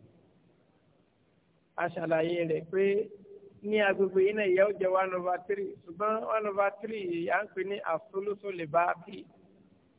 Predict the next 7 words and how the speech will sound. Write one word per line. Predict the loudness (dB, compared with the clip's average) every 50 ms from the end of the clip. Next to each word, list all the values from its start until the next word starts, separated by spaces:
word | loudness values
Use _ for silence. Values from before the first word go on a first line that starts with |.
| _ _ _ _ _ _ _ -8
èyí | -4 -4 -2
tó | -2 -2 2
bá | 2 2 2 2
ṣẹ́kù | 0 0 0 0 0 0 -2 -2
lẹ́yìn | 0 2 2 2 0 -2 -2 -4
ìgbà | -2 0 0 0
tí | 0 0 -6 -4 -4